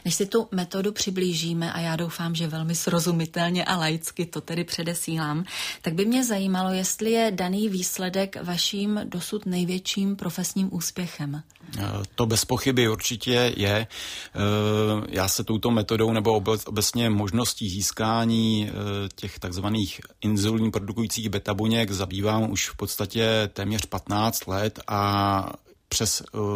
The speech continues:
Speaker 2: počáteční neúspěchy a zdlouhavé pokusy, které končily většinou nezdarem, eh, se nám podařilo dovést, eh, vlastně tuto metodu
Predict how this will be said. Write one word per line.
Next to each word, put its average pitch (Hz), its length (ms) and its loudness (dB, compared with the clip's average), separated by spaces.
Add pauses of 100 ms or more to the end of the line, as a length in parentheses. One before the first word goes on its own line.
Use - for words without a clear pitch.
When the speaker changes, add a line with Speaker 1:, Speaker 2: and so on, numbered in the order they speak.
(260)
Speaker 2:
počáteční 110 600 2
neúspěchy 110 840 0
a 104 160 4
zdlouhavé 98 600 0
pokusy, 107 580 -4 (400)
které 104 220 0
končily 104 440 0
většinou 110 380 0
nezdarem, 104 520 2
eh, - 360 -16 (360)
se - 180 -2
nám 110 220 2
podařilo 107 520 0
dovést, 101 600 0
eh, 104 260 -2
vlastně 104 600 0
tuto 107 280 -2
metodu 104 600 0